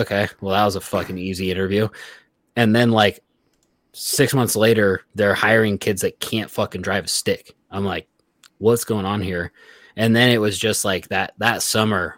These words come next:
we just had, like, the worst crew. So again, like, it sucked to work with all those guys, but it's funny as fuck when you think back on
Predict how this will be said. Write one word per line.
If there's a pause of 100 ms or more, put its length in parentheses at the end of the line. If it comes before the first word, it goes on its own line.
we
just
had,
like,
the (180)
worst
crew. (280)
So
again,
like,
it
sucked (140)
to
work
with
all
those
guys, (600)
but
it's (100)
funny
as
fuck
when
you
think
back
on